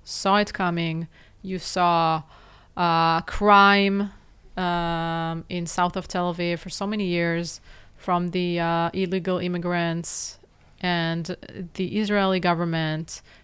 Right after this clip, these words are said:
failed to, you know, to deal with the situation, thanks to mainly the Supreme Court, who f-, over four times just, uh, declined rules trying to deal with the, uh, illegal immigration from, uh, Eritrea.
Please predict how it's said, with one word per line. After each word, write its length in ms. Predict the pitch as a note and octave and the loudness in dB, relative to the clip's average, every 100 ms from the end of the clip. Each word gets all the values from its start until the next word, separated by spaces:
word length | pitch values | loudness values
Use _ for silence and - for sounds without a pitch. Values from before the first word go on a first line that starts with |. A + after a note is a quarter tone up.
| - | -20
failed 680 | - G#3 F#3+ G3 F#3 - | 0 4 6 6 4 -2
to, 440 | - G3 F3+ E3+ E3 | -6 -2 0 0 -4
you 140 | E3+ F3 | -4 -2
know, 240 | E3+ F#3 | -2 -2
to 260 | - F#3+ E3+ | -4 -4 -2
deal 260 | D#3 G3 | 2 2
with 100 | G3 | 2
the 60 | E3+ | -2
situation, 800 | - F3 E3+ E3+ - E3 E3 G3 - - - - | -4 -4 -4 -4 -2 -4 -4 -8 -16 -20 -20 -20
thanks 400 | - G3+ G3 - | 2 4 4 0
to 380 | - G3 F#3 F3 | 2 4 4 2
mainly 720 | F#3 F#3+ F#3 F#3 F3+ E3 E3 - - - | 4 4 6 4 4 2 0 -6 -18 -6
the 100 | F3+ | -2
Supreme 360 | G3+ G#3+ G3+ | 0 2 2
Court, 460 | G3 G3 F#3+ F3+ - | 2 4 4 4 0
who 500 | - G3 F3+ E3+ E3+ | -2 2 2 0 -2
f-, 260 | - - - - - | -10 -8 -6 -6 -2
over 220 | F#3+ E3+ | 0 0
four 240 | - F#3 F3+ | -2 -2 -2
times 500 | - E3+ E3 E3+ - | -2 -2 -2 -4 -6
just, 300 | E3+ - E3+ | -8 -6 -4
uh, 180 | D#3+ | -4
declined 500 | D#3+ - F3+ E3+ E3 | -4 -4 -2 0 0
rules 420 | E3+ F3 E3+ E3+ - - | 0 0 -2 -8 -14 -18
trying 380 | - F3+ G3 G#3 | -4 0 0 0
to 260 | - G#3 | 0 0
deal 340 | G3+ G#3+ G#3+ G#3 | 0 2 2 0
with 180 | G3+ F#3+ | -2 -2
the, 320 | G3+ G3 F#3+ - - - - | -2 -2 -6 -12 -20 -14 -2
uh, 220 | F#3 F3+ | 2 2
illegal 420 | G#3 G3 G3+ F#3+ G3 | 2 2 2 2 2
immigration 540 | F#3+ F#3 F#3+ F3 F3+ | 0 0 0 0 0
from, 240 | - F#3 | 2 2
uh, 160 | F3+ F3 | 0 0
Eritrea. 640 | F3+ E3+ - E3+ F#3 A3+ | -2 -2 -4 -2 0 -2